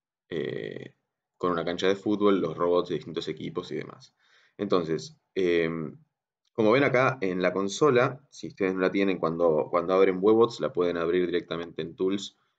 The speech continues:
eh, New Console. En la consola vemos que tenemos unos cuantos errores y eso es porque,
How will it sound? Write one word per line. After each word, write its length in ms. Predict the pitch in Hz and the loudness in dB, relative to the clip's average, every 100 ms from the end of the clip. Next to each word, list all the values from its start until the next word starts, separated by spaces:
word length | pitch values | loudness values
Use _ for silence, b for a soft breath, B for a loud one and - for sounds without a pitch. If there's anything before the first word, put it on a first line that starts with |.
| _ - | _ -8
eh, 180 | 67 - | -8 -4
New 240 | 90 101 | 0 2
Console. 540 | 101 104 - 117 165 - _ _ _ - | 2 -2 0 -2 -2 -6 _ _ _ -4
En 120 | 92 | 0
la 100 | 90 | 2
consola 560 | 95 95 110 110 104 - | 0 0 2 4 2 0
vemos 240 | 92 95 92 | 0 0 -2
que 100 | 85 | -4
tenemos 300 | 85 85 82 | -4 -6 -6
unos 180 | 85 82 | -10 -6
cuantos 300 | 92 98 120 | -2 0 2
errores 320 | 123 127 127 | 4 2 2
y 60 | |
eso 160 | 107 113 | 2 2
es 60 | 107 | 0
porque, 560 | - 98 98 101 - | 0 -2 2 2 0